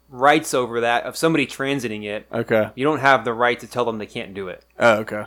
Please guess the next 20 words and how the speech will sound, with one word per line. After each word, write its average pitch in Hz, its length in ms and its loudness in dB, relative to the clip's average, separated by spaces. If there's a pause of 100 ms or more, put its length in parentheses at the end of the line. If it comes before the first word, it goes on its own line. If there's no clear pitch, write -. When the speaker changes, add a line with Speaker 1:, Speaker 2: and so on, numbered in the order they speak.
(160)
Speaker 1:
Uh, 123 160 -6
under 123 220 -2
a-, 120 160 -4
international 113 460 -6
law. 95 220 -2
They're 185 140 6
just 240 140 2
not 208 120 4
abiding 185 360 4
by 90 180 -6
that. 87 260 -8
Speaker 2:
Okay. 147 260 8
Speaker 1:
They, 104 80 -4
they're, 151 480 4
they're, 151 400 0
s-, - 220 -8
they're 156 160 0
saying, 151 320 2 (240)
they 202 140 2
also, 170 640 6